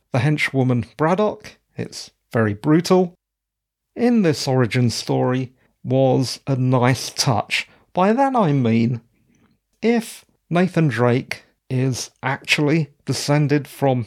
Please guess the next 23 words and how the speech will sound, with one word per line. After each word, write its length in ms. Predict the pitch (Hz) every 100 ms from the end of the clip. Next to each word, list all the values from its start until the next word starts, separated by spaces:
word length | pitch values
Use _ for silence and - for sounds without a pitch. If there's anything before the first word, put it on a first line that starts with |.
| -
Sir 200 | - 123
Francis 520 | - 127 127 - 104
Drake, 320 | - 165 165 -
as 280 | 135 117 -
the 100 | 127
family 400 | 135 120 120 110
myth 320 | 113 107 -
goes, 340 | 165 175 170 185
then 220 | 175 156 - - -
actually 340 | 233 - 226
you 140 | 220
get 300 | 208 269 -
the 100 | 180
impression 640 | 180 151 - 156 131 131 -
in 240 | 143 143 139
this 480 | 135 120 - - -
movie 500 | 147 135 123 120 120 _
that 440 | 131 120 - - - -
it's 360 | 147 - -
not 200 | 143 139
a 80 | 123
solid 480 | - 160 160 127 -
connection, 560 | 147 147 - - 139